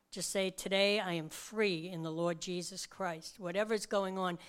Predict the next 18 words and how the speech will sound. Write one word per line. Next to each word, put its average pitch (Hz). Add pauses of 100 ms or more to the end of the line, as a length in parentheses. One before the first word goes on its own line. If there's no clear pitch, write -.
(180)
make 208
that -
proclamation 196
in 202
Christ 185 (280)
by 208
the 233
Holy 208
Spirit. - (1700)
And 170
Holy 190
Spirit, 196
I 180
just 175
speak, 196 (300)
uh, 180
a 185
reality 233